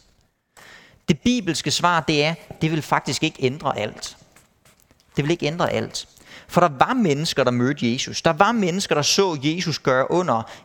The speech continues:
Israels folk gik med Gud i fyrre år i ørkenen. De oplevede fantastiske ting, og alligevel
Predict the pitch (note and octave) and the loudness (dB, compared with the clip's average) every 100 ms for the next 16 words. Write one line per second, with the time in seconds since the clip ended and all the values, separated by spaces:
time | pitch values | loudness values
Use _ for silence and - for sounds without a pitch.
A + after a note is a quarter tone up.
0 | - A#3+ A#3 - E3 - G#3 G3+ E3+ - | 0 0 2 0 0 2 0 0 -4 -12
1 | - _ G#3+ G#3+ E3+ - F3 F#3 G3 - | -20 _ -2 0 -6 -2 -2 -2 -4 -10
2 | - E3 - F#3 G3 G3 F3+ D#3 C#3 D#3+ | -6 -6 0 0 2 2 2 2 2 2
3 | F#3 C3+ D3 F3+ F#3 E3+ E3 - G3+ G3+ | 0 -4 0 2 2 -2 -4 -2 -2 -2
4 | - - C#3+ - F#3 F3 - D#3 D#3+ G3 | -4 -4 -2 -2 -2 -4 -2 -2 0 -6
5 | G3+ C3+ A#2 | -2 -4 -4